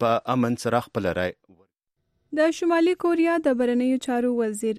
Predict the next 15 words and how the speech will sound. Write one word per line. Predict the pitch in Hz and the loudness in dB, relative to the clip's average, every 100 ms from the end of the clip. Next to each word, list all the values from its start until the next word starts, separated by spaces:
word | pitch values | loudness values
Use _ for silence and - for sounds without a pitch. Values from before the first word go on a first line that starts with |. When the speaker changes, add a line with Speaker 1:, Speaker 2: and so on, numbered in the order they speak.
| - | -6
Speaker 2:
ری | 214 220 | -4 -4
هونګ | 220 220 202 - - 214 | -2 -4 -6 -12 -10 -6
وایي | 226 262 | -4 -4
چې | - 294 285 | -4 -2 0
د | 277 | 0
امریکې | 262 269 269 285 - | 2 0 0 -4 -2
صدر | 269 269 254 | -2 0 0
ډونالډ | 240 226 220 220 | 0 0 -2 -6
ټرمپ | - 220 208 - | -4 -6 -6 -8
د | 214 | -4
دوی | 233 233 226 | -2 -2 -2
د | 226 | -2
هیواد | 220 214 220 220 - | -2 -4 -4 -6 -8
په | 214 208 | -8 -6
ضد | 247 294 | -2 -2